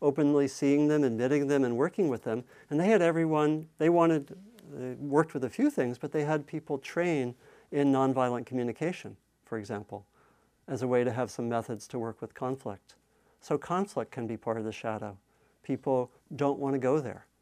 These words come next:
for, because it doesn't fit in some way the combination of the personal and the community self-image. Is this making some sense? And then the last one I want to mention, I'll close with this,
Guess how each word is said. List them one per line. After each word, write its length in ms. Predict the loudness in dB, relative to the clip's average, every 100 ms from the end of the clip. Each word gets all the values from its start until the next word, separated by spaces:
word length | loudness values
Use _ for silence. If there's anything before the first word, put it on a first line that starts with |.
| _
for, 160 | -4 -4
because 300 | -2 -4 -4
it 140 | -6
doesn't 360 | -2 -2 -2 -6
fit 380 | _ -4 -4 -4 -10 _
in 80 | -12
some 300 | -6 -4 -2
way 340 | -2 -2 -4 -6 _ _ _ _ _ _ _
the 80 | -14
combination 720 | -8 -2 0 2 2 -2 -4
of 100 | -6
the 80 | -8
personal 640 | -6 0 0 -2 -2 -2
and 120 | -2
the 60 | -6
community 560 | -6 -2 0 0 -2 -4
self-image. 800 | -4 -6 -2 -2 -4 -10 -20 _ _ _ -16
Is 100 | -10
this 180 | -8 -2
making 260 | -2 -2
some 160 | -4 -6
sense? 420 | -4 -4 -4 -10 -20 -20 _ _ -20 -20 -20 -20 _
And 80 | 2
then 120 | 4
the 80 | 6
last 360 | 8 8 6 2
one 120 | 2
I 60 | 4
want 160 | 2
to 40 | 2
mention, 340 | 0 -2 -2
I'll 120 | -2
close 380 | -2 2 2 2
with 160 | -4 -4
this, 440 | -4 -4 -6 -12